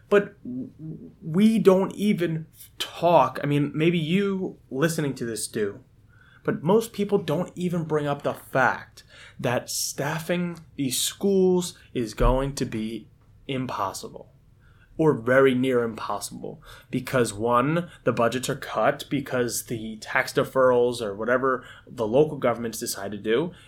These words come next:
you know, that's up to them. Um, they're gonna, they're gonna have lost revenue because of people, you know, and school districts are generally funded by real estate taxes, but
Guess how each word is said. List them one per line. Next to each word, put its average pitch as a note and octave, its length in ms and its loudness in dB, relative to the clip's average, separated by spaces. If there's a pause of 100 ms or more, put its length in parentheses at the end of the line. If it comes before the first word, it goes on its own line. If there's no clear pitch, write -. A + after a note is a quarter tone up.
(120)
you A#2 80 -4
know, G#2 240 -4 (920)
that's A2 240 -4
up B2+ 140 -4
to D3 100 -2
them. D3+ 440 2 (1900)
Um, A#2 680 2 (920)
they're C3 320 2
gonna, C#3 300 4 (760)
they're B2 100 -2
gonna A#2+ 140 0
have A2+ 220 2
lost A2 480 -2
revenue C3 420 0
because C3+ 420 -4
of A2 140 -12
people, A#2+ 340 -6
you C#3+ 120 0
know, A2 180 0
and C#3+ 100 -8
school D#3 220 0
districts C#3+ 360 -2
are A#2+ 40 -8
generally B2 340 -4
funded A2+ 300 -4
by G#2 100 -2
real C#3 240 4
estate B2 260 -4
taxes, D#3+ 380 -6
but C#3+ 260 0